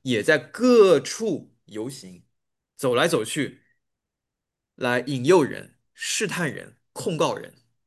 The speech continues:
让人远离神。啊，这个就是魔鬼的目的。那认识属灵征战能够帮助我们什么呢？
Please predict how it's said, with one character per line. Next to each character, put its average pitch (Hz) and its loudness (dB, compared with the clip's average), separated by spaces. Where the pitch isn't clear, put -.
让 160 0
人 110 -8
远 104 -10
离 101 -16
神。 - -14
啊， - -20
这 196 6
个 139 4
就 135 0
是 - -6
魔 110 -6
鬼 107 -6
的 98 -6
目 107 -10
的。 95 -14
那 214 2
认 269 6
识 226 4
属 135 0
灵 117 -4
征 202 -2
战 208 0
能 135 -8
够 170 -2
帮 220 -2
助 247 -6
我 127 -2
们 104 -14
什 101 -14
么 101 -18
呢？ 113 -14